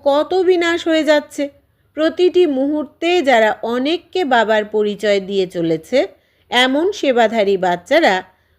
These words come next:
বাবারও খুব প্রিয় হয়ে উঠবে। বাবা দেখেন, এ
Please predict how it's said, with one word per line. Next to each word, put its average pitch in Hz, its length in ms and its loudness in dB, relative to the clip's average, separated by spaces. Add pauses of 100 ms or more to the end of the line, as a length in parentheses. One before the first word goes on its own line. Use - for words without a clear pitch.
(100)
বাবারও 240 800 2
খুব 381 500 -2
প্রিয় 240 280 0
হয়ে 202 260 0
উঠবে। 165 460 -4 (360)
বাবা 185 340 2
দেখেন, 170 560 -2 (440)
এ 349 220 2